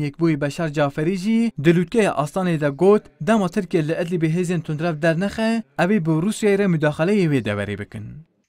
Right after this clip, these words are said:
Ji Loma jî hin paspor dibêjin li Idlibê gelek hêzên tundrawiyên dijî Şam û Moskowayê hene, Loma hişyariya didin Tirkiye ku demek nêz de Idlibê çareser bikin.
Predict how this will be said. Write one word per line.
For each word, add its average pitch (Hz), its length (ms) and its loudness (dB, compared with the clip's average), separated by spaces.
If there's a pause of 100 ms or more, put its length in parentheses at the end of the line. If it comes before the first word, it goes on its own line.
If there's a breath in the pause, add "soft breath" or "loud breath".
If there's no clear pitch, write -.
(260)
Ji 160 200 0
Loma 208 260 2
jî 160 120 0
hin 196 100 0
paspor 180 420 -4
dibêjin 156 420 -2
li 139 40 -2
Idlibê 156 380 -2
gelek 165 380 0
hêzên 165 260 -2
tundrawiyên 156 680 -2
dijî 160 240 -2
Şam 196 280 -4
û - 120 -6 (100)
Moskowayê 156 420 -2
hene, 226 600 0
Loma 185 360 4
hişyariya 165 440 0
didin 165 220 -4
Tirkiye 220 440 -4
ku 165 160 0
demek 190 280 0
nêz 190 320 0
de 196 60 2
Idlibê 214 400 -2
çareser 117 560 -4
bikin. 104 280 -14